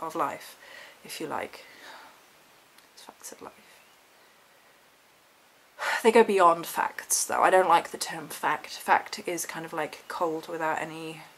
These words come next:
consideration of something more, because I feel like life and death are present within one another, very yin-yang style. So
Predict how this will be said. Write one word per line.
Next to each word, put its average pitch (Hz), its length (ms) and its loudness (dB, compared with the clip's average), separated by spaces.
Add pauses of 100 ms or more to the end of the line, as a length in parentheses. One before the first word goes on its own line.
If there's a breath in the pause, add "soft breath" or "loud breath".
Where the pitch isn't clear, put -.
(160)
consideration 160 720 -4
of 151 200 -6
something 160 400 -6
more, 156 300 -4
because 165 260 -10
I 147 60 -4
feel 156 180 -10
like - 200 -10
life 143 240 -4
and 151 100 -18
death 151 300 -6 (500 loud breath)
are 151 460 -2 (500 loud breath)
present - 460 -4
within - 380 -10 (380)
one 170 180 -6
another, 160 360 -12 (880)
very 151 180 -4
yin-yang - 560 -12
style. - 460 -6 (1300 loud breath)
So 196 640 8